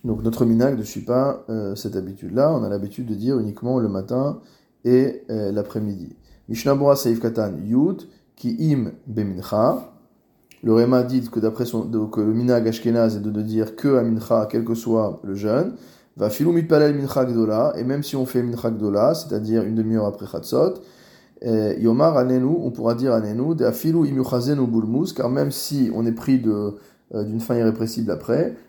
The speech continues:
lo yesh shakran bitfilato, on n'aura pas menti. Pourquoi ? De alkolpani mitana atratzot, parce que de toute manière, on aura jeûné au moins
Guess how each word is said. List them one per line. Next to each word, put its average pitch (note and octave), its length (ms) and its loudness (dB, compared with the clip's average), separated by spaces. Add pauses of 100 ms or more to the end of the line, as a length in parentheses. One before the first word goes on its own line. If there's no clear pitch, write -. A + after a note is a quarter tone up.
lo C#3+ 200 2
yesh D3+ 220 2
shakran C3+ 340 0
bitfilato, A#2+ 560 -2
on C#3 60 0
n'aura A2+ 200 2
pas B2+ 140 2
menti. A#2+ 540 -2 (440)
Pourquoi ? D3 440 2
De A2+ 80 0
alkolpani C3+ 520 2
mitana D#3 380 4
atratzot, C3+ 480 -2
parce A2+ 200 -8
que - 80 -6
de A2+ 100 0
toute A#2 200 -10
manière, A#2 440 0
on A#2 100 -4
aura A#2 220 2
jeûné A#2 360 0
au A#2 100 4
moins B2 340 2